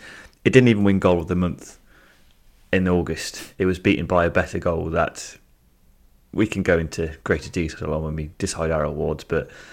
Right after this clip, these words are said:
um, it rhymes with Schmad Schmotz. Um, he was the scorer <laughs> of that goal. Um, I maybe was a bit harsh on Twitter saying there was no technique to the goal. I mean, every footballer's got technique, but if you're asking me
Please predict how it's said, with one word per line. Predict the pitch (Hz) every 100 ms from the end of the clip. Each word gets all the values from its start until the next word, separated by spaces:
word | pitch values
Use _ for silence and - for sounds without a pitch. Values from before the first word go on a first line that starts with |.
| - - - _ _ -
um, | 90 85 76 73 -
it | 90
rhymes | 69 85 80
with | - 78 -
Schmad | - 101 78 - - -
Schmotz. | 196 - 78 - - - - - - -
Um, | 85 80 73
he | 80
was | 82 71
the | -
scorer | - 80 78 76 -
<laughs> | -
of | 87
that | 85 - -
goal. | - - - - -
Um, | 95 104 95 92 - - - - - - -
I | - 135
maybe | 165 139
was | 120
a | 107
bit | -
harsh | 92 98 95 -
on | 92
Twitter | 85 98 87
saying | - 90 87 -
there | 92
was | 90
no | 92
technique | 87 95 90 90
to | -
the | 82
goal. | 85 82 82 -
I | 92
mean, | 90
every | 87 87
footballer's | 80 82 78 76 73
got | -
technique, | - - 85 82 - -
but | 87 - - _ -
if | -
you're | 113 107
asking | 95 - 92
me | 90 87 82